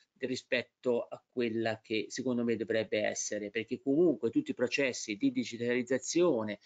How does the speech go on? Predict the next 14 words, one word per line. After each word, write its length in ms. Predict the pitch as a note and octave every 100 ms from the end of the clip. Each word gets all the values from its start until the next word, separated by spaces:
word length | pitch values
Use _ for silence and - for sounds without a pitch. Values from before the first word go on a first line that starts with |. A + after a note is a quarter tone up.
| - - -
delle 400 | - B2 A#2 A#2+
nostre 280 | C#3 C#3+ C#3
aziende, 540 | B2 C3+ A#2+ A2+ G#2+
della 220 | A#2 C3+
società 420 | B2 C3 C3+ C3+ C#3
nel 160 | B2+
suo 220 | - C#3+
complesso, 720 | B2+ C#3 C3 A2+ G#2+ - A#2+ - _ _
secondo 460 | - C#3+ C#3+ C3+
me 280 | B2+ A#2+ -
non 360 | - C3+ D#3+ E3
ne 180 | D3 C3+
venerà 360 | C3+ C3+ C3
mai 540 | C3 B2+ B2+ A#2 A2